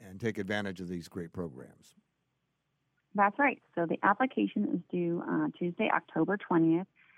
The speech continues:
Speaker 2: You can apply at our website at J M I dot F S U dot E D U. That's J M I dot F S U dot E D U, and select the Programs tab. And then if you do want to get in touch with us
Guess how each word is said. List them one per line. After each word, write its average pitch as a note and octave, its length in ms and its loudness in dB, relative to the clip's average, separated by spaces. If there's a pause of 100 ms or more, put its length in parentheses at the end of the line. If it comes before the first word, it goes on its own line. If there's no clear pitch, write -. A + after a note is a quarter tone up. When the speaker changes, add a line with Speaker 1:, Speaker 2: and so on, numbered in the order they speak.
(260)
Speaker 2:
You F3 100 8
can F#3+ 140 6
apply F3 300 6
at F#3 80 6
our G#3 120 8
website E3 460 2
at - 60 -6 (180)
J E3 220 6
M G3+ 160 0
I F3 500 0
dot D#3+ 220 -2
F E3+ 160 -2
S F#3 180 -4
U D#3+ 140 -4
dot - 160 -2
E D#3+ 180 -4
D F#3+ 60 -10
U. D#3+ 200 -2
That's D3 140 -10 (260)
J D#3+ 400 -2
M - 300 -2
I D#3+ 340 -8
dot D3+ 140 -8 (100)
F E3 160 -8
S F3 180 -2
U F3+ 280 2 (340)
dot - 140 6
E E3+ 140 4
D F3+ 100 0
U, F3 320 2 (400)
and E3+ 240 8
select E3+ 380 4
the D#3+ 320 6
Programs E3+ 580 6 (160)
tab. E3 260 2 (720)
And G3+ 160 12
then G#3 140 8
if G#3+ 120 0
you G#3+ 100 -2
do A3 140 0
want A3 140 2
to G#3+ 60 -2
get - 160 -4
in G3+ 80 -4
touch G3+ 180 -4
with G3 160 -8
us F#3+ 100 -6